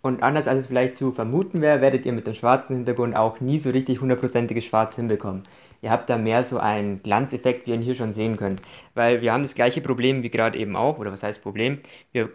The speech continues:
wir können das nicht dunkler machen. Sobald wir es dunkler machen, um den Hintergrund schwarz zu bekommen, wird natürlich auch unser Objekt wieder dunkler. Das heißt, die Belichtung ist eigentlich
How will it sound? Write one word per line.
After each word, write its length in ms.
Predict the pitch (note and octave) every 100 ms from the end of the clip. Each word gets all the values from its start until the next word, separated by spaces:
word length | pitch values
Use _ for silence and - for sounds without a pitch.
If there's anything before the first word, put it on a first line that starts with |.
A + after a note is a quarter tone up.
| -
wir 120 | A#2
können 260 | A#2+ D3+
das 100 | D#3+
nicht 160 | E3 D3+
dunkler 280 | D#3+ D#3 D3
machen. 200 | C#3+ D3
Sobald 340 | B2+ A#2 A#2
wir 40 | A2
es 100 | -
dunkler 280 | C#3 C#3+
machen, 240 | B2+ B2 C3+
um 100 | A#2
den 80 | A2
Hintergrund 340 | A#2+ A2+ G2+
schwarz 340 | - G#2+ -
zu 100 | -
bekommen, 380 | C3 B2+ A#2+ A#2 - - _
wird 140 | B2
natürlich 260 | A2 A#2 -
auch 180 | G2 G#2
unser 220 | A#2 A2
Objekt 320 | G#2 G#2 -
wieder 140 | G2+ G2
dunkler. 420 | F#2+ F#2+ F#2+ F#2 _ - - - _ _
Das 220 | A#2+ G2+
heißt, 320 | A2 A#2+ D3 C3
die 40 |
Belichtung 480 | B2 C3 F3+ D#3 D#3
ist 160 | C#3+
eigentlich 300 | - C3 C3+